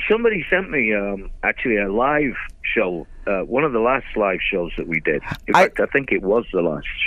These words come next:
Speaker 1: show.
Speaker 2: I saw you post that. I saw you posted that on Facebook. Yes, yes.
Speaker 1: Yeah, and he sent it me, and I listened to it, and I'm going, "Wow, this sounds really good."
Speaker 2: <laughs>
Speaker 1: And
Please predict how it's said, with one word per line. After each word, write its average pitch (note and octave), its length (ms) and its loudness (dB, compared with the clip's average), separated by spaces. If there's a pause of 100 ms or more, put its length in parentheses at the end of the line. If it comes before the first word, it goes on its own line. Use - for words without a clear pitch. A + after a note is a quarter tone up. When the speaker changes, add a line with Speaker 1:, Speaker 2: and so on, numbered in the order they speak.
Speaker 1:
show. D2 180 -2
Speaker 2:
I E3+ 80 6
saw A#3 160 4
you A3 160 4
post G#3 360 4
that. B2 260 6
I C3+ 100 6
saw F3+ 160 4
you F#3 160 4
posted F3+ 460 4
that A#2+ 180 8
on B2 140 6
Facebook. C3 640 2
Yes, C3+ 680 4
yes. C3 640 2 (420)
Speaker 1:
Yeah, E3 240 6 (320)
and D#3 140 4
he E3+ 180 2
sent A3 160 4
it G3+ 100 2
me, C#3 140 2
and C3+ 120 4
I C3 80 4
listened F3+ 380 0
to C3 120 2
it, - 60 -4
and A2+ 80 -2
I'm A#2 120 -2
going, A2+ 280 -4 (640)
"Wow, C#3+ 440 0 (240)
this G3 140 -2 (120)
sounds A#2+ 340 0
really G#2 260 0
good." - 480 0
Speaker 2:
<laughs> - 380 0
Speaker 1:
And C#3+ 180 0